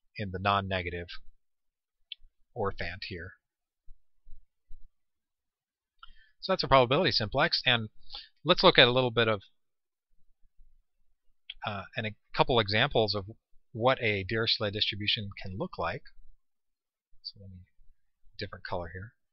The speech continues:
So I'm gonna take that triangle and lay it down flat. And so the Dirichlet distribution can look, for example, well, one thing it can do is it could just be, it could just be uniform,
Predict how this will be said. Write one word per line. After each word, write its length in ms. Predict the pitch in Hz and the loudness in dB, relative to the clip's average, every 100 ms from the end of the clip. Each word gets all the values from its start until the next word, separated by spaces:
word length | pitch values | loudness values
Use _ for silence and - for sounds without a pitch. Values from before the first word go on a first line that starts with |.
| _ _ _ _ _ _ _ _ _ - - | _ _ _ _ _ _ _ _ _ -20 -12
So 100 | - | 4
I'm 80 | 135 | 6
gonna 140 | 123 | 6
take 240 | 120 147 - | 6 4 6
that 160 | 127 | 4
triangle 680 | - 160 185 160 113 117 139 _ _ _ _ _ _ | 6 4 4 6 4 4 0 _ _ _ _ _ _
and 420 | 110 107 104 101 101 | 0 2 0 -2 0
lay 180 | 117 | 0
it 100 | 113 | 0
down 280 | 104 104 101 - | 2 2 0 -2
flat. 320 | - 135 110 113 _ _ _ _ _ _ _ - - _ _ _ _ _ _ _ _ _ | 4 6 6 2 _ _ _ _ _ _ _ -16 -16 _ _ _ _ _ _ _ _ _
And 160 | 214 185 | 2 4
so 80 | 196 | 6
the 100 | 160 | 6
Dirichlet 460 | 208 220 - 160 | 6 6 6 4
distribution 640 | 175 - 113 107 - 165 170 | 4 0 0 0 0 -2 -4
can 180 | 143 120 | -4 0
look, 160 | 120 - - | -2 -4 -10
for 120 | - 113 | -2 -2
example, 380 | 101 104 160 | 0 0 2
well, 200 | 127 117 | 6 6
one 160 | 110 180 | 6 4
thing 160 | 131 120 | 4 0
it 100 | 104 | -2
can 120 | 101 | -4
do 180 | 98 107 | -2 0
is 120 | 98 | -2
it 80 | 107 | -4
could 120 | 98 | -6
just 200 | 101 - | -6 -6
be, 280 | 98 92 - _ | -6 -8 -12 _
it 100 | - | -6
could 120 | 117 104 | -2 -4
just 180 | 98 | -4
be 80 | - | -8
uniform, 720 | 98 127 160 - 90 98 156 | -6 -2 -2 -2 -4 -4 -6